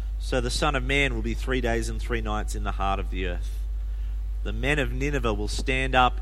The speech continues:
at the judgment with this generation and condemn it, for they repented at the preaching of Jonah." Why do I think that Jonah was literally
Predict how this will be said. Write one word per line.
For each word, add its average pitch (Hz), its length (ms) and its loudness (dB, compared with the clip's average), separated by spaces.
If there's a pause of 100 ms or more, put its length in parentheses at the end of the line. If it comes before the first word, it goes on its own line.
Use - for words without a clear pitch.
at 110 160 0
the 101 80 -2
judgment 110 880 0 (360)
with 98 220 -2
this 131 200 0
generation 113 580 0
and 98 180 -2
condemn 104 460 0
it, 95 100 -2 (580)
for 104 200 -2
they 117 200 4
repented 120 540 0
at 92 100 0
the 87 80 -2
preaching - 400 -2
of 92 100 -2
Jonah." 87 320 -2 (1800)
Why 135 280 6
do 139 120 2
I 123 100 6
think 120 380 -2
that 107 200 0 (360)
Jonah 123 360 0
was 110 180 0
literally 120 760 0